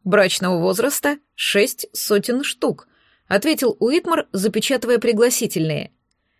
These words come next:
Конечно, можно было понадеяться, что хоть кто-нибудь из этих девушек откажется от приглашения, но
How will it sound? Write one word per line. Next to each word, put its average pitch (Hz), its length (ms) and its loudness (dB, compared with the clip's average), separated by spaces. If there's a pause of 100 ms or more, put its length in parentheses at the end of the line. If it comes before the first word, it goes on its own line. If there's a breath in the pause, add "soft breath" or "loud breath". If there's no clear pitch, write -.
(200)
Конечно, 359 420 0
можно 311 280 -2
было 247 180 2
понадеяться, 214 640 0
что 202 180 -2
хоть 285 220 -4
кто-нибудь 254 600 0
из 190 120 0
этих 202 240 2
девушек 208 540 0
откажется 277 680 -2
от 247 160 0
приглашения, 220 840 0 (440 soft breath)
но 262 520 2